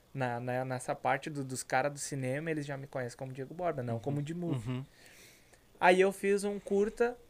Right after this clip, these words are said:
Speaker 1: do Dia dos Namorados com o Fialho. O Fialho hoje tá grandão, né? Nem mora mais aqui, Sérgio Fialho. Aí a gente entrou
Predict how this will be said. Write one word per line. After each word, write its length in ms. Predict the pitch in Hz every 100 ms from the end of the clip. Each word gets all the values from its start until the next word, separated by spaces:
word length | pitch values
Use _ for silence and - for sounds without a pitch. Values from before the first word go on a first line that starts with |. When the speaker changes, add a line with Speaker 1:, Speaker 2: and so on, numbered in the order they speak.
| -
Speaker 1:
do 80 | 165
Dia 160 | 175
dos 140 | 175 175
Namorados 520 | 175 175 160 151 -
com 200 | - 175
o 40 |
Fialho. 500 | 175 196 165 165 131 - -
O 20 |
Fialho 460 | - 131 139 160
hoje 480 | 143 139 156 165 165 - _ _ _ _ _ _ _ -
tá 120 | 135
grandão, 420 | 131 131 123 123 151
né? 200 | 135 127
Nem 220 | 131 160
mora 320 | 156 135 147
mais 180 | 143 135
aqui, 300 | 123 131 135 - - - - -
Sérgio 300 | - 131 127
Fialho. 320 | - 123 127 147 - - _ _ - -
Aí 260 | 156 160
a 80 | 160
gente 300 | 165 160 185
entrou 600 | 175 - 170 165 175